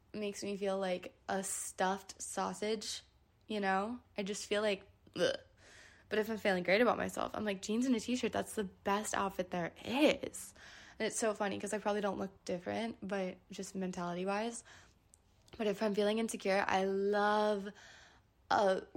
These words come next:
really feminine oversized gown or oversized skirt.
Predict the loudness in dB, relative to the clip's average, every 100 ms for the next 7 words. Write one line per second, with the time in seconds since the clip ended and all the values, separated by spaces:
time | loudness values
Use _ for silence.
0 | -8 -6 2 4 6 6 4 -2 2 4
1 | 4 2 0 0 -2 -2 -2 -2 -4 -8
2 | _ 0 4 6 6 4 2 0 0 0
3 | 0 -4 -4 -6 -6 -8 -10 0 6 8
4 | 8 6